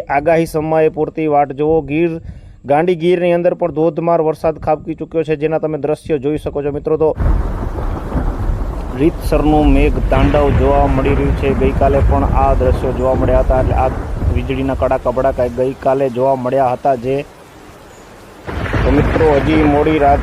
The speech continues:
સુધી આ એક્ટિવિટી ગુજરાતના ઘણા બધા વિસ્તારોમાં જોવા મળશે. ખાસ કરીને મોડી સાંજે સુરેન્દ્રનગર જિલ્લામાં અને બોટાદ જિલ્લામાં એક્ટિવિટી જોવા મળી હતી. જે છેલ્લા સમાચાર મળી રહ્યા છે ત્યાં સુધી ત્યાં પણ વરસાદ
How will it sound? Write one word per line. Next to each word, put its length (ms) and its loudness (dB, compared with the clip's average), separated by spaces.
સુધી 300 0
આ 160 4
એક્ટિવિટી 500 -4
ગુજરાતના 460 -2
ઘણા 240 0
બધા 180 -2
વિસ્તારોમાં 460 0
જોવા 160 -2
મળશે. 260 -4
ખાસ 220 -2
કરીને 220 -4
મોડી 280 0
સાંજે 400 -2
સુરેન્દ્રનગર 920 -4
જિલ્લામાં 640 -2
અને 160 -6
બોટાદ 440 -6
જિલ્લામાં 420 -4
એક્ટિવિટી 440 -6
જોવા 140 -2
મળી 240 -4
હતી. 260 -8
જે 200 -4
છેલ્લા 220 -6
સમાચાર 440 -6
મળી 220 -6
રહ્યા 160 -6
છે 120 -6
ત્યાં 220 -4
સુધી 260 -8
ત્યાં 220 -6
પણ 200 -6
વરસાદ 380 -6